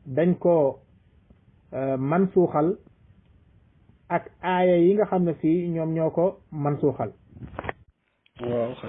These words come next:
Speaker 2: jërëjëf sëñ Mouhamed, ñu ngi lay nuyu bu baax, di la sant bu baax, di la gërëm. <clears throat> Xam nga nag nasx moom sax mi ngi ci biir surutu nasx far li mu ci leeral, leeral laa nañ lu wene ne kon nasx dafa sax, ndax moom moo, moo, moo indil boppam ay firnde yu tegtale ne nasx lu sax la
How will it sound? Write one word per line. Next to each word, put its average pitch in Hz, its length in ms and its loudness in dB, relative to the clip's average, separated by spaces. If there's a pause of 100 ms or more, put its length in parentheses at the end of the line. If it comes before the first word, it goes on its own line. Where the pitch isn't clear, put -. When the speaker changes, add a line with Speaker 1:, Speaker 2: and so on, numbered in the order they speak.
Speaker 2:
jërëjëf 131 380 -2
sëñ 123 120 -2
Mouhamed, 117 440 -2
ñu 120 80 -2
ngi 120 80 -2
lay 117 100 -2
nuyu 113 240 -2
bu 104 100 -8
baax, 135 120 -6 (640)
di 113 80 -4
la 113 100 0
sant 113 180 -4
bu 113 80 -2
baax, 110 180 0
di 113 60 -2
la 120 80 0
gërëm. 113 220 -4 (100)
<clears throat> 143 260 0 (1700)
Xam 127 140 0
nga 156 80 2
nag 151 140 2
nasx 139 220 0 (520)
moom 117 200 -4
sax 135 160 -6
mi 135 100 0 (240)
ngi 113 140 -8
ci 139 80 -6
biir 139 180 0 (320)
surutu 131 300 0
nasx 120 320 0
far 120 120 0
li 120 80 0
mu 127 60 0
ci 135 100 -2
leeral, 123 220 2
leeral 123 220 2
laa 117 100 0
nañ 110 180 -2
lu 113 120 0
wene 113 160 0
ne 113 60 0
kon 117 140 -2
nasx 117 160 0
dafa 110 220 -4
sax, 110 200 -8
ndax 110 120 -4
moom 113 220 0
moo, 120 320 0
moo, 117 320 -2
moo 120 180 -4
indil 127 200 0
boppam 117 280 -6 (600)
ay 120 120 -6
firnde 127 260 -2
yu 120 160 -2
tegtale 117 360 -4
ne 110 80 -4
nasx 110 180 -8
lu 107 120 -6
sax 101 200 -8
la 117 80 -12